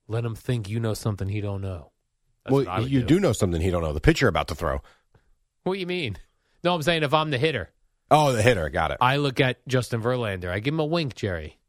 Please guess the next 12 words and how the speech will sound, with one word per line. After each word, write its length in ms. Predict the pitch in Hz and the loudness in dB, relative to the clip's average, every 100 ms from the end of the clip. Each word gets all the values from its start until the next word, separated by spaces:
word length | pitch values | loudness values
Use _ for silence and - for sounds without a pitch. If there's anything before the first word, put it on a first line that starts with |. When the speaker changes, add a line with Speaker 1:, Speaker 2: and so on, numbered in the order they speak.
| _ _ _ | _ _ _
Speaker 1:
just 280 | - 143 - | -18 -16 -10
to 100 | 170 | -6
let 220 | 175 180 | -4 -4
him 100 | 180 | -4
think 400 | - 185 160 123 | -4 -4 -4 -4
I 160 | 123 143 | -4 -2
know 160 | 151 | -2
something 580 | 139 - 151 139 107 87 98 | -4 -4 -6 -6 -8 -8 -10
that 160 | 92 | -8
he 120 | 110 | -6
doesn't 320 | 120 117 110 107 | -4 -4 -6 -8
know. 280 | 104 90 | -10 -14